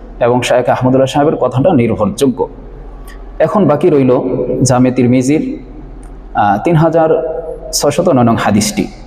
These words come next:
যে হাদিসের মধ্যে বলা হয়েছে যে আল্লাহ রাসূলকে প্রশ্ন করা হয়েছিল,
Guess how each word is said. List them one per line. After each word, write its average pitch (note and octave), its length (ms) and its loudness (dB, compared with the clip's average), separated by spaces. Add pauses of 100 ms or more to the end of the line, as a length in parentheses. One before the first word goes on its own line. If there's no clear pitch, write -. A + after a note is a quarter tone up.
(140)
যে C3 100 2
হাদিসের B2 360 0
মধ্যে A2+ 520 0
বলা A#2+ 160 2
হয়েছে A#2 380 0 (680)
যে A2 340 4
আল্লাহ C#3+ 200 2
রাসূলকে D#3 300 0
প্রশ্ন - 280 0
করা C3 180 2
হয়েছিল, B2 360 2